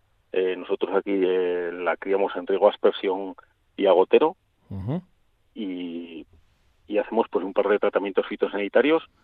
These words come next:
Speaker 1: que suele requerir y, pues, eh, pues un par de pases de abono también. Un
Speaker 2: Ujú.
Speaker 1: abono de fondo y un abono de cobertura.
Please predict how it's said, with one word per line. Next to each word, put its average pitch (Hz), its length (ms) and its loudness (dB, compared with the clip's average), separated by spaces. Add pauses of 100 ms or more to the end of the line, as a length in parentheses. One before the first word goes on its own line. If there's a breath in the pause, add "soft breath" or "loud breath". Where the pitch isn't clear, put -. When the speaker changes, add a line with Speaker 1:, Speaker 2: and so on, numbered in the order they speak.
(840)
Speaker 1:
que 92 180 -2
suele 95 240 4
requerir 104 440 0 (440)
y, 87 500 -8
pues, - 220 -4 (100)
eh, 82 540 -8
pues - 180 -12
un 92 100 -16
par 98 160 2
de 95 140 4
pases 92 300 0
de 92 60 2
abono 82 240 -2
también. 76 260 -8 (260)
Un 113 60 -4
Speaker 2:
Ujú. - 0 -
Speaker 1:
abono 104 280 2
de 101 80 2
fondo 143 440 6
y 92 240 -4
un 90 140 -4
abono 92 220 -2
de - 40 -10
cobertura. 85 420 -6